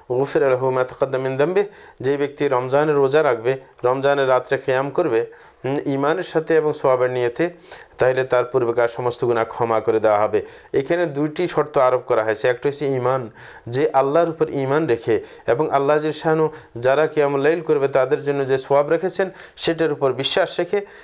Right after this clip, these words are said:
এবং আপনার সওয়াবের আশায়, হ্যাঁ, ও-, এমন হতে পারবে না যে কাউকে দেখানোর জন্য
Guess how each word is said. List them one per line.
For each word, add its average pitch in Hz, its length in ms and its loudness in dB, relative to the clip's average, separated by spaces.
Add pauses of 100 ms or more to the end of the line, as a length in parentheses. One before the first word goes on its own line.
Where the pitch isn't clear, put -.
(120)
এবং 139 360 2
আপনার 135 320 0
সওয়াবের 131 380 2
আশায়, 120 480 2 (420)
হ্যাঁ, 139 220 -2 (220)
ও-, 147 220 4
এমন 165 280 0
হতে 151 220 -2
পারবে 143 320 2
না 127 160 0 (280)
যে 135 140 -2
কাউকে 139 320 0
দেখানোর 156 420 0
জন্য 165 300 -2